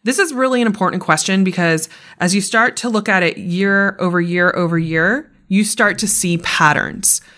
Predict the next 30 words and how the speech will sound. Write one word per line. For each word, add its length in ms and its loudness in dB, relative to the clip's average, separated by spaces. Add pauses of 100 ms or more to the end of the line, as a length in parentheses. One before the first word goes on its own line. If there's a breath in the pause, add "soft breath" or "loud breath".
(240 loud breath)
You 140 0
will 100 2
start 380 0
to 80 -2
see 380 0
the 260 0
seasonality 960 0 (260)
of 160 2
your 120 2
business. 800 0 (120)
And 160 0
this 160 0
is 140 -2
important 460 0
information. 920 -2 (560 soft breath)
So 160 0
total 380 0
revenue, 420 2
we're 140 0
looking 300 0
for 120 -2
the 120 2
top 500 -2
line, 420 -2 (220)
everything 680 0
that 140 -4
came 260 0
into 240 0
your 120 2
accounts, 440 -4